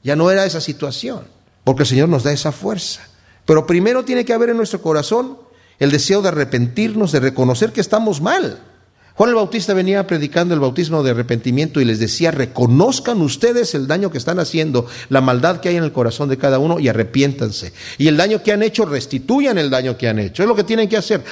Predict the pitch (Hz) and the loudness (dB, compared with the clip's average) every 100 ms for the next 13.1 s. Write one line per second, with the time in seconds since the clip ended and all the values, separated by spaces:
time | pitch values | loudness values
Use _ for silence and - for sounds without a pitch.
0 | - 180 240 277 226 226 214 - 302 294 | -4 0 2 0 -2 -4 -4 -2 -2 -4
1 | - - 165 226 254 247 240 - 156 143 | -6 -10 -2 0 2 0 0 -4 -2 -2
2 | 135 131 117 127 120 143 127 120 113 - | 0 -2 -2 -2 0 0 -2 -4 -6 -8
3 | - 127 - 127 151 151 147 175 180 196 | -6 -4 0 2 2 2 2 2 2 -2
4 | - - _ _ _ 127 123 123 120 123 | -6 -20 _ _ _ 2 4 4 2 0
5 | - 110 107 104 98 117 - 147 196 180 | -2 -2 -2 -6 -8 -12 0 2 2 0
6 | - - 147 147 147 143 202 247 269 240 | -8 -4 -2 0 -2 -2 -4 -4 -4 -2
7 | 175 202 196 160 151 175 165 180 185 160 | 0 0 -2 -2 -2 -2 -2 -2 -2 0
8 | 180 240 - - - - - - 147 151 | -2 -2 -6 -14 -20 -20 -8 0 2 2
9 | 151 123 131 120 151 123 151 147 139 143 | 0 0 0 0 0 -2 0 2 2 2
10 | 135 95 92 - _ _ - - - 135 | 0 -4 -12 -20 _ _ -20 -16 -2 2
11 | 147 202 202 196 196 190 185 180 175 165 | 2 2 2 2 0 0 0 0 0 0
12 | 165 240 277 240 - 156 135 180 175 320 | 0 0 0 -4 -2 -2 -2 -4 -4 -4
13 | 349 | -6